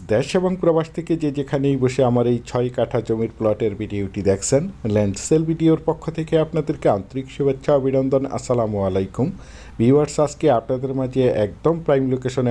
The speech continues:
আমাদের ঢাকা মিরপুর এবং উত্তরা মেট্রো রেল এয়ারপোর্ট আঠারো নম্বর সেক্টরের অতি নিকটে সাভার থানা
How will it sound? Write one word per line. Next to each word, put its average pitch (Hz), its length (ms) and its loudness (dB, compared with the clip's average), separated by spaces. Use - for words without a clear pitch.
আমাদের 113 260 0
ঢাকা 107 240 0
মিরপুর 117 240 -4
এবং 113 120 -4
উত্তরা 160 320 0
মেট্রো 127 300 -2
রেল 131 120 2
এয়ারপোর্ট 120 440 2
আঠারো 113 300 0
নম্বর 110 260 -2
সেক্টরের 107 440 0
অতি 101 240 -4
নিকটে 98 340 -2
সাভার 123 360 0
থানা 160 200 0